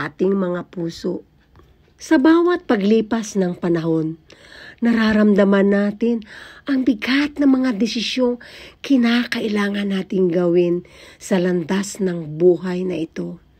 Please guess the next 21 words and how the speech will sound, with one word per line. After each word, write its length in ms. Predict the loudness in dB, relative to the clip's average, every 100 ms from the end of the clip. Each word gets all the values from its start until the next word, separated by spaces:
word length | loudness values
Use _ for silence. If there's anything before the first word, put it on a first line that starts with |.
| _ _ _ -20 -20 -20 -20 _ -4
Ang 240 | -2 2 4
bawat 480 | 4 4 2 0
crossroad 800 | 0 2 4 2 0 2 2 0 -4 -20 -20 -8
ay 160 | 0 2
nagdadala 1040 | 2 0 0 0 2 2 2 0 0 0
ng 320 | 0 -2 -4 -4
kakaibang 960 | 0 2 0 -2 -4 -2 0 0 -2 -6
hamon 480 | -6 -2 -2 -4 -6 -14 -20 -20 -6
at 240 | -6 -6 -8
pagkakataon. 1200 | -8 -6 -8 -10 -10 -12 -8 -4 -2 -4 -6 -12 _ _ _ _ _
Sa 240 | -4 0
bawat 560 | 2 2 0 0 -2 -2
kanto 480 | 0 0 -2 -2 -2
ng 240 | -2 -2
landas 640 | 0 -2 -2 -2 -4 -6
na 160 | -4 -4
tinatahak, 720 | -4 -4 -6 -8 -8 -8 -10 _ -20 -20 -20 -20 -20 -2
nag-aalok 720 | 0 0 -2 -2 0 2 2 0
ang 240 | -2 -2
buhay 560 | 0 0 0 -2 -2 -6 -14 -20 -4 0
ng 160 | 0